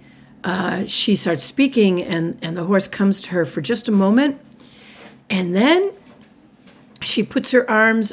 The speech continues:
around the horse and starts matching steps with it.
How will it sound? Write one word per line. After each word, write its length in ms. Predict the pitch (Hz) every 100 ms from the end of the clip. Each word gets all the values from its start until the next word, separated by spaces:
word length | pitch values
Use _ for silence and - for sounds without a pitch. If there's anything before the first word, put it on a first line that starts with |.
| -
around 680 | 175 185 202 220 240 254 254 _ _
the 100 | 185
horse 680 | 170 202 190 190 196 - - _ - - -
and 120 | 190
starts 520 | 180 - 160 139 - - _ _
matching 420 | 190 185 180 185 165
steps 480 | - 165 - -
with 200 | - -
it. 120 | -